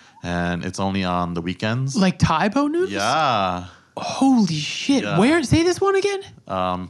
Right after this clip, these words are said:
Speaker 1: Pata Paplian.
Speaker 2: In Queens?
Speaker 1: Yeah. If you go on my Google Maps, um, list, you can, you'll be able to find it.
Speaker 2: Whoa, okay.
Speaker 1: <laughs> But literally, the bowls are like, you know, in Thailand, all, everything is basically served small.
Speaker 2: Mm-hmm.
Speaker 1: So you just order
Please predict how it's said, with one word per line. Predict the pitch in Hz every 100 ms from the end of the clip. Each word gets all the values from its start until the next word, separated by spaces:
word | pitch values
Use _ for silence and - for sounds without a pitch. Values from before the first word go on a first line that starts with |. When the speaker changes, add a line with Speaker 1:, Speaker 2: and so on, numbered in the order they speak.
| -
Speaker 1:
Pata | 101 98 - 107 101 95
Paplian. | - 104 - - 107 110 117 120 127
Speaker 2:
In | -
Queens? | - 226 330 - -
Speaker 1:
Yeah. | 107 92 - _ - _
If | 113
you | 127
go | 135
on | 143
my | 139
Google | 113 117 110
Maps, | 104 98 - -
um, | - 92 92 90
list, | 92 -
you | 80
can, | - 87 90
you'll | 92 90
be | 92 90
able | 87
to | 85
find | 294 285 262 214 160
it. | 190
Speaker 2:
Whoa, | 247
okay. | 233 190 214
Speaker 1:
<laughs> | 240 240 - 202 - 302 - - - -
But | 117 110 110 110
literally, | 131 131 123 113
the | 110
bowls | 107 107
are | 104 101
like, | 101 98 95 92 - _ _
you | 135 120
know, | 104
in | 101 92
Thailand, | 104 98 95 92
all, | 92 90
everything | 92 90 90 90
is | 87
basically | 92 85 87 92 87 85
served | - 85
small. | - 92 82 80 123
Speaker 2:
Mm-hmm. | 180 196 202
Speaker 1:
So | - 95 90 87
you | 82 85
just | 80 85 - -
order | 87 87